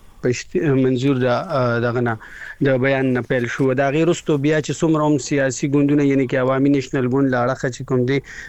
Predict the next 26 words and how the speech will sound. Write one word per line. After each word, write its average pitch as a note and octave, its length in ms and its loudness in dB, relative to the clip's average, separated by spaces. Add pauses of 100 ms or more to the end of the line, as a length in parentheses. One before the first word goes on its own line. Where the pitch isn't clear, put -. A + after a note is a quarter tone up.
(180)
آه، B2+ 180 2
میا C#3 240 2
افتخار، C#3 500 -2 (240)
آه، A#2+ 440 0 (460)
چې - 120 -12
کوم B2+ 140 2
دی B2+ 120 2
هغه B2 260 0
راغلی A#2+ 340 0
و. A2+ 120 0
دغه B2 200 0
شانته B2+ 360 -2
کې، C3 260 0 (540)
آه، C3+ 180 2
افراسیاب C3+ 500 -2 (100)
خټک، C#3+ 340 0 (160)
آه، C3 140 0
چې، C3 160 -4 (280)
آه، C3+ 180 2
بشرا C3 400 -2
ګوهر C3 460 0
چې A#2+ 140 -6 (120)
کوم C#3 120 0 (120)
تینک C3+ 200 0
ټینکس C3 300 -2
دي، C3 120 2